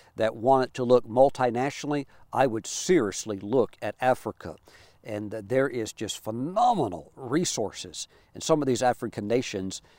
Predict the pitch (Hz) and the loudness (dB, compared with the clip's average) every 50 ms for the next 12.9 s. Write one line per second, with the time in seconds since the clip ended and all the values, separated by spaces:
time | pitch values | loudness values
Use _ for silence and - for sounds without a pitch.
0 | _ _ - 117 117 117 117 113 101 110 113 107 123 131 147 - 117 107 98 90 | _ _ -6 -2 0 0 0 0 -2 -4 -2 2 2 2 2 2 -2 -2 -2 -4
1 | - - - - 160 - 123 101 113 101 101 92 - 120 107 120 120 117 101 107 | -6 -6 2 2 2 2 2 -6 -6 -6 -6 -8 -8 -4 -2 -2 -2 -2 -4 -4
2 | 107 120 131 131 123 - - 127 127 123 _ _ _ _ _ _ _ - - _ | -2 0 2 2 2 2 0 -6 -6 -6 _ _ _ _ _ _ _ -20 -20 _
3 | - 95 151 185 180 - - 104 - - 156 143 147 135 - - - - 123 131 | -2 6 6 6 6 4 -4 -10 0 2 2 2 2 0 -4 -8 -4 0 2 2
4 | 139 131 123 113 - _ 113 123 135 - - 101 101 85 80 78 - - _ 120 | 2 2 0 -4 -6 _ 2 2 2 2 2 0 -2 -2 -2 -6 -10 -4 _ 2
5 | 113 104 95 95 90 - 107 113 98 82 69 76 - - - - 113 104 - - | 2 2 0 -4 -8 0 4 4 4 4 2 -2 -12 -6 0 0 0 0 0 -4
6 | 101 85 101 104 98 85 - 92 85 - - 170 185 170 - 117 98 - - 107 | -6 -4 -2 -4 -4 -4 -6 -6 -8 -2 6 8 8 8 8 6 2 2 0 -2
7 | 92 87 87 - - - _ _ - - - - - - - 151 - - - 143 | -2 -2 -4 -8 -10 -12 _ _ -20 -20 -18 -20 -8 4 4 4 4 4 -2 -4
8 | 120 - 135 123 110 110 104 107 107 101 82 - - _ - - - - _ _ | 0 0 0 2 2 6 8 8 8 8 6 2 -4 _ -20 -20 -20 -20 _ _
9 | _ _ _ _ _ _ _ _ _ _ - - - - - - - - 107 113 | _ _ _ _ _ _ _ _ _ _ -20 -20 -20 -20 -20 -20 -6 -2 0 2
10 | - - 151 147 - - 156 151 135 - 139 131 127 - 143 147 131 - - - | 4 6 6 6 6 6 6 4 6 6 4 0 2 4 4 4 4 4 2 2
11 | 156 156 120 120 95 135 143 143 127 110 98 82 131 143 - - 98 - 107 107 | 2 4 4 6 8 8 8 8 6 4 6 6 6 6 6 4 -2 -2 0 2
12 | 117 139 147 - - 117 113 - - - - 156 147 123 101 78 65 | 4 4 4 4 2 0 0 0 -4 -2 4 6 6 6 4 0 -6